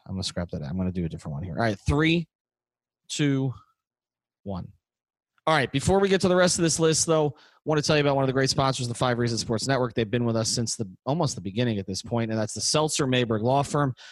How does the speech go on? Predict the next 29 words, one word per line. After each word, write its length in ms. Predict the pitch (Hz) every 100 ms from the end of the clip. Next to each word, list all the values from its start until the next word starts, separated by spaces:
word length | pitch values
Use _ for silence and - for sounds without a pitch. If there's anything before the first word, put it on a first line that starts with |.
| -
You 100 | 120
can 100 | 120
find 320 | 113 156 160
them 80 | 156
at 100 | 131
one 460 | 120 131 170 214 226
call 240 | - 139
legal 220 | 123 117
dot 240 | 101 95 -
com. 360 | 139 139 135
That's 200 | 120 104 -
one 540 | 117 143 165 185 190 - _ _ _ _
call 440 | - 147 139 131 123
legal 540 | 131 139 131 127 117 - -
dot 280 | 117 110
com. 320 | - 135 127 127
They've 140 | 110
got 160 | 117 -
someone 380 | 127 117 113
there 240 | 113 113 110 - -
twenty-four 380 | - 165 170 165
hours 260 | 151 139 131
a 40 |
day. 80 | 131
That's 200 | 127 -
right. 180 | 123 117
During 240 | - 165 202
the 80 |
shutdown, 640 | 180 - 165 - 139 139 135